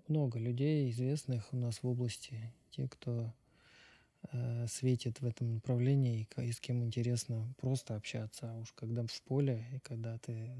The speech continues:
на природе, когда он тебе показывает, рассказывает или ищет, э, какой-то вид птиц, а ты думаешь: "Да где же здесь?"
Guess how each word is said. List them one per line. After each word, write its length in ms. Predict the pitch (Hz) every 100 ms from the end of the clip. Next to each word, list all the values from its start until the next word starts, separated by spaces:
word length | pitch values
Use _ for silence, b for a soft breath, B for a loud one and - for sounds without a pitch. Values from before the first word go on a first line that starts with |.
| 120
на 100 | 117
природе, 640 | 113 113 120 135 123 113 110
когда 320 | - 120 120
он 220 | 110 110 - _
тебе 160 | 131 120
показывает, 680 | - 117 131 135 127 117 113
рассказывает 840 | 110 - 127 127 120 117 117 113 - _ _
или 360 | - 117 117 117 - B B B B -
ищет, 540 | 131 127 - 127 - -
э, 640 | 117 117 117 117 117 117 120
какой-то 420 | - - 123 113
вид 240 | 117 120 -
птиц, 460 | - 143 147 -
а 280 | 123 120 120 120
ты 80 | 123
думаешь: 400 | 120 117 113 - _ -
"Да 80 | 120 _ _ _
где 160 | 131
же 120 | 120 120
здесь?" 380 | - - -